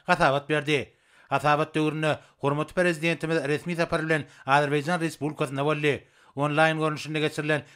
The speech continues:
ýokary derejeli duşuklaryň bir näçesine gatnaşdy. Şeýlekem Birleşen Milletler Guramasynyň Baş Assambleýasynyň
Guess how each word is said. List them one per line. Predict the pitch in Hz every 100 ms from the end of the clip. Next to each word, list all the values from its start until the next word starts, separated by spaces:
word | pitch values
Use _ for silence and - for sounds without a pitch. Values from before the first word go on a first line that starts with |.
| -
ýokary | 143 139 170
derejeli | 170 160 160 151
duşuklaryň | 156 151 - 151 147 123 - -
bir | 170
näçesine | 170 160 139 139
gatnaşdy. | 147 151 - 156 131 - _ _ _ _
Şeýlekem | 143 147 147 151 156 143
Birleşen | 139 151 165 175
Milletler | 170 165 170 147
Guramasynyň | 165 160 - 160 143
Baş | 165 165
Assambleýasynyň | 160 - 151 143 160 156 160 151